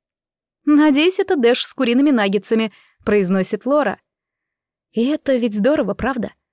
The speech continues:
что мое свидание проходит так весело и беззаботно, и мы с макияжем или без него все с таким нетерпением ждем встречи с парнем, который за мной зайдет.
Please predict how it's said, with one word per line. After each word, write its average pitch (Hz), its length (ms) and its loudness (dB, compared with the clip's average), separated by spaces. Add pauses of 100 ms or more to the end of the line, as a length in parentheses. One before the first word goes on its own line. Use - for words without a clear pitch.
(220)
что - 220 -4
мое 294 240 2
свидание 233 640 0
проходит 214 500 -2
так 240 220 -6
весело 226 400 0
и 214 80 2
беззаботно, 196 840 -2 (260)
и 226 120 0
мы 339 260 2
с - 80 -6
макияжем 240 760 0
или 196 120 0
без 220 360 0
него 214 360 0 (300)
все 349 400 -2
с - 40 -6
таким 262 320 0
нетерпением 233 720 0
ждем 220 300 0
встречи 220 480 -2
с - 120 -6
парнем, 220 540 0
который 202 400 0
за 202 160 0
мной 208 240 0
зайдет. 226 540 -2